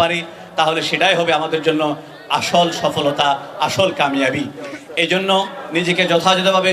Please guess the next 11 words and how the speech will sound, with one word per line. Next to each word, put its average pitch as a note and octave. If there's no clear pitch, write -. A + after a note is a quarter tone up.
যোগ্য E3+
করে F3
গড়ে E3
তুলতে F#3+
হবে। G3+
পড়ালেখার F#3+
পাশাপাশি A3
তারবিয়া, G#3+
ইলম, G3
আমল, A3+
আখলাক, F#3